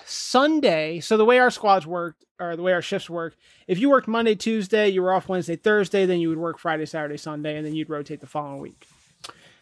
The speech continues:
So that week, we were working Sunday. He was off.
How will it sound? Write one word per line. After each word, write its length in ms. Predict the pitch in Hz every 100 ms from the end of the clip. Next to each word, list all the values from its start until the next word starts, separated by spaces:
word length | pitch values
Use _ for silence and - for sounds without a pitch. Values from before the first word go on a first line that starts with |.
| _
So 580 | - 202 190 180 170 - _ _ _
that 420 | 180 190 196 202 _ _
week, 480 | 202 302 214 208 - -
we 120 | 175
were 180 | 170 175
working 360 | 170 165 175 156
Sunday. 520 | - 226 196 170 170
He 220 | - 294
was 180 | 339 240
off. 440 | 190 160 202 -